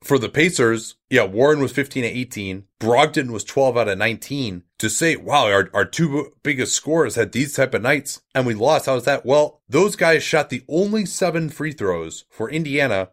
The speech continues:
where the Charlotte's Hornets shot forty-two free throws, but made only twenty-eight of them,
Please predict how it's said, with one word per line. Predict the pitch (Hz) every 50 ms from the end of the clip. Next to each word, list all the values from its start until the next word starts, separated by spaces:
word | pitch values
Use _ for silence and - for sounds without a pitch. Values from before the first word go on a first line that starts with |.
| _ _
where | - 101 110 123 123 120 117 117 117 117 - _ _ -
the | 123 123
Charlotte's | 120 - - - 196 202 202 180 160 139 - - - - - _ _ -
Hornets | - - 190 208 180 143 131 - - - _ _
shot | _ - - 165 156 156 156 - _ _ -
forty-two | 269 254 262 254 240 233 214 - 233 247 240 220 156 107 - _ _ _
free | - 175 160
throws, | - 147 117 - -
but | - 131 - 131
made | 143 147 143
only | 135 143 139 120 104
twenty-eight | - 127 127 120 123 151 143
of | 107 -
them, | 87 80 78 80 -